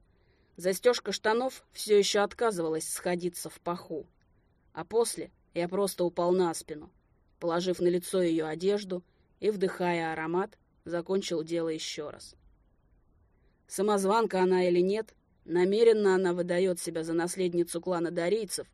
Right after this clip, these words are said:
или это просто совпадение, неважно. Все принимают ее за Дайру Тайру, а значит, мою законную жену,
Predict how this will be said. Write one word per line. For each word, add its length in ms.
или 160
это 180
просто 320
совпадение, 840
неважно. 680
Все 260
принимают 580
ее 240
за 160
Дайру 340
Тайру, 460
а 140
значит, 600
мою 340
законную 600
жену, 440